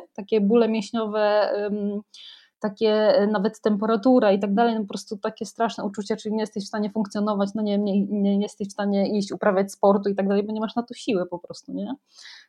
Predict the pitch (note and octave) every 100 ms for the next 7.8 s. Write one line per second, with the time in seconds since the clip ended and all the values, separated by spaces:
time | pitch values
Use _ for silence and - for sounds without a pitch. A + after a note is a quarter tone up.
0 | - F#3+ F#3+ G3 G3 G3 G3+ G3+ G3+ G3+
1 | F#3+ G3+ G3 G3 G3 G#3+ A3 G#3 G#3 G3
2 | G#3 G3 G3+ G3+ G#3 G3+ G3+ F#3+ G3 G3
3 | A3 C4+ - _ _ _ _ - G3+ G3+
4 | G3+ G3+ G3+ G3 G3+ G3+ - G#3+ - G#3+
5 | G#3 G#3 G3+ G3+ G3+ G#3 - G#3 G3 G3+
6 | G3 G3+ - G#3 G#3 G#3 F#3+ G#3 G3 F#3+
7 | F#3 G3 - - G3 - A#3+